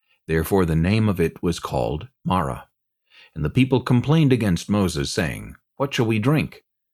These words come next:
So he cried out to the Lord, and the Lord showed him a tree. When he cast it into the waters, the waters were made sweet. There he made a statute and an ordinance for them, and there he tested them, and said,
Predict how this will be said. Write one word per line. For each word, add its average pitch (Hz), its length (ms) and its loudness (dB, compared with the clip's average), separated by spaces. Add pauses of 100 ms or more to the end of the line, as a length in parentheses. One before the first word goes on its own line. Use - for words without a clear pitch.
(300)
So 123 220 0
he 110 120 2
cried 147 400 0
out 160 200 2
to 165 80 2
the 143 120 2
Lord, 69 460 -2 (100)
and 92 120 -2
the 98 80 2
Lord 107 260 4
showed 139 300 2
him 139 140 4
a 131 60 2
tree. 65 560 -6 (440)
When 76 100 -6
he 73 60 -2
cast 127 400 0
it 120 140 0
into 131 260 2
the 135 100 2
waters, 87 540 0
the 82 120 -10
waters 110 540 0
were 113 100 2
made 104 280 0
sweet. - 400 -6 (520)
There 80 360 2
he 101 180 2
made 104 220 4
a 113 60 2
statute - 760 -4
and 92 120 0
an 101 80 2
ordinance 110 420 2
for 71 200 -4
them, 57 280 -8 (340)
and 69 200 -4
there 73 240 2
he 98 180 0
tested 98 420 -4
them, 62 280 -10 (300)
and 98 160 2
said, 62 460 -2